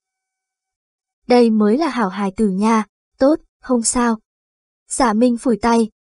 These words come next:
vẫn không quên làm dáng với lão bà, Tiểu Lăng phía sau tê cả da đầu, hy vọng sau khi hai vị thiếu gia lớn lên,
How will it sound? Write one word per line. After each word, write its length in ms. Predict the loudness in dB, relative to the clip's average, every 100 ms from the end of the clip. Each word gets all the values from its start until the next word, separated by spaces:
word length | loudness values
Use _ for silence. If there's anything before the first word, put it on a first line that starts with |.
| _
vẫn 220 | -4 -4
không 200 | -4 -2
quên 180 | 0 2
làm 200 | 0 -4
dáng 280 | -2 -4 -2
với 120 | -2
lão 240 | -2 -2 -4 0
bà, 280 | 0 0 -4 _ _ 0
Tiểu 120 | 0
Lăng 200 | 0 -2
phía 220 | -2 0
sau 220 | 0 -2
tê 120 | -2
cả 160 | -4 -4
da 180 | -4 -2
đầu, 320 | 0 -2 -4 _ _
hy 140 | -2 2
vọng 280 | 2 0 -6
sau 220 | -6 -6
khi 180 | -2 -4
hai 180 | -2 -4
vị 120 | -4
thiếu 220 | -4 -2
gia 260 | -2 -2 0
lớn 200 | 0 -2
lên, 320 | 0 2 0